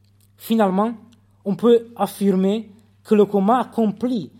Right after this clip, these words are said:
dans l'objectivité une théologie qu'Empire avait seulement esquissée et de façon manifestement messianique, à travers la description d'une histoire dirigée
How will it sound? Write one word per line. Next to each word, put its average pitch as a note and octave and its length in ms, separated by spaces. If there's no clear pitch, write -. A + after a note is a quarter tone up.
dans G3 200
l'objectivité G3+ 1040
une G#3+ 180
théologie G#3+ 840
qu'Empire F#3+ 800
avait G3 420
seulement A#3 540
esquissée G3+ 720
et F3+ 60
de F3+ 80
façon F3 360
manifestement F#3 720
messianique, F3 720
à F3+ 80
travers F#3+ 300
la G#3+ 100
description G#3 640
d'une G3+ 140
histoire G3+ 440
dirigée F3+ 500